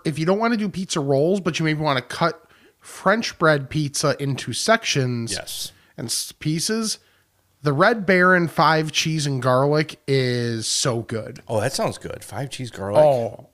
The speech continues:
Speaker 1: it's incredible. Uh,
Speaker 2: Okay.
Speaker 1: it, it's, I will take that for that French bread pizza. I will take that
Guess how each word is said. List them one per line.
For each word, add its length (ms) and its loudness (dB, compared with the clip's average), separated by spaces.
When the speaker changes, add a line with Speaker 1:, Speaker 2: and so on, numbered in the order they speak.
Speaker 1:
it's 760 0
incredible. 840 -2
Uh, 260 4
Speaker 2:
Okay. 140 0
Speaker 1:
it, 100 -4
it's, 240 -2
I 240 2
will 200 0
take 300 -2
that 300 0
for 160 -6
that 200 0
French 360 -4
bread 240 -2
pizza. 440 -4
I 120 2
will 160 0
take 320 -2
that 480 0